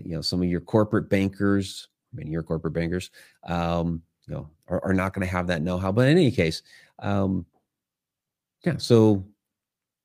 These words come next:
cell phones and computers and things like that, tho-, those would go by the wayside. They would fall into myth and lore and things like that.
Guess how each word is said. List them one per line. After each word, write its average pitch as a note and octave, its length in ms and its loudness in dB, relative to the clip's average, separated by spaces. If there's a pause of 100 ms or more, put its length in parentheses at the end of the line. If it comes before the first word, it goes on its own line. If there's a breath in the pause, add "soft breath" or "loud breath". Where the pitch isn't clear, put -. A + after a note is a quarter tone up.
(260)
cell A#2+ 280 4
phones A2 480 2
and F#2+ 80 0
computers G2+ 540 2
and F2+ 140 0
things G2 240 0
like F#2+ 160 0
that, G2 240 0
tho-, A2+ 220 2
those B2+ 320 2
would A#2+ 100 0
go A#2 160 2
by G2+ 560 2
the F#2+ 100 0
wayside. F2+ 580 0
They D2 80 -8
would E2 160 -4
fall G2 300 0
into F2+ 200 -4
myth F2 420 -2
and D#2 120 -4
lore D#2+ 420 0
and D2 100 -8
things D#2+ 260 -4
like D2+ 200 -6
that. - 300 -6